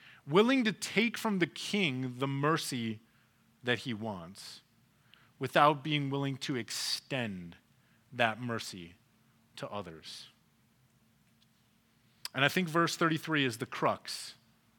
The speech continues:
that comes right before the lesson in verse thirty-five. Verse thirty-three leaves us with this question. How can you be a person who has received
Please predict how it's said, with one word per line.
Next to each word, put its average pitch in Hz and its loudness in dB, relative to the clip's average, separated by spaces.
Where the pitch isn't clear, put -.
that 135 4
comes 143 2
right 143 4
before 123 0
the 123 -2
lesson 117 -2
in 117 -6
verse 110 -4
thirty-five. 113 -4
Verse 151 0
thirty-three 180 2
leaves 131 0
us 131 -2
with 131 -4
this 131 -4
question. 98 -6
How 202 4
can 277 -2
you 202 2
be 151 0
a 127 0
person 156 -2
who 156 -4
has 120 -2
received 139 -4